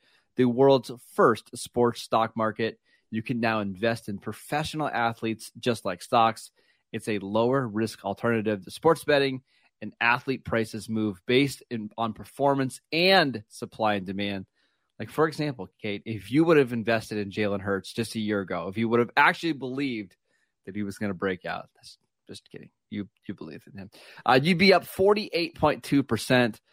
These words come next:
Uh, Kyle Pitts down forty-four point one percent over the last year. That's not all that shocking.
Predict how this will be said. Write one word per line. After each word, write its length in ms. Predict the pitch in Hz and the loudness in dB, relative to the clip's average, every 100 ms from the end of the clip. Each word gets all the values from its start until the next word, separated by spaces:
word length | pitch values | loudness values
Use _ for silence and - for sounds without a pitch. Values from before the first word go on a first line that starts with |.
| _ _ | _ _
Uh, 200 | - 104 | 2 2
Kyle 240 | - 160 147 | 4 4 4
Pitts 340 | 156 127 - | 4 0 -2
down 300 | - 120 117 | 2 2 2
forty-four 800 | - - 139 147 139 - 127 120 | -4 -6 0 0 0 -2 4 4
point 300 | 117 - 101 | 2 -2 -2
one 260 | 101 107 110 | 0 0 0
percent 400 | 110 - 110 101 | -4 -6 -4 -4
over 200 | 101 95 | -6 -6
the 60 | 92 | -4
last 320 | 92 95 - | -4 -6 -8
year. 200 | 95 92 - | -8 -8 -12
That's 240 | - - - | -20 -18 -14
not 180 | - - | -14 -14
all 160 | - 92 | -8 -6
that 200 | 87 - | -6 -8
shocking. 500 | - 95 98 98 | -4 -2 -2 -8